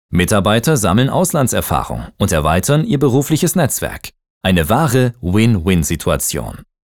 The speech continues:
Doch damit die Entsendung auch rechtlich ein Erfolg wird, braucht es eine gute Vorbereitung. Wer die arbeitsrechtlichen Hausaufgaben vernachlässigt,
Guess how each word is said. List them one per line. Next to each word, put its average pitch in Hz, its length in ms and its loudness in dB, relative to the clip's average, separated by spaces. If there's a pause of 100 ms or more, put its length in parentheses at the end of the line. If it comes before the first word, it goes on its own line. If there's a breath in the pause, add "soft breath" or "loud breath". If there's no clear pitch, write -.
(220)
Doch - 320 0
damit 107 380 0
die 104 60 2
Entsendung 131 520 2
auch 87 220 -2
rechtlich 143 440 -2
ein 82 120 0
Erfolg 127 380 0
wird, 90 220 0 (200 soft breath)
braucht 104 320 0
es 170 120 -2
eine 160 220 -2
gute 175 240 -2
Vorbereitung. 101 640 -2 (640)
Wer 113 120 4
die 127 100 0
arbeitsrechtlichen 120 960 -2
Hausaufgaben 80 580 -2
vernachlässigt, 87 800 -2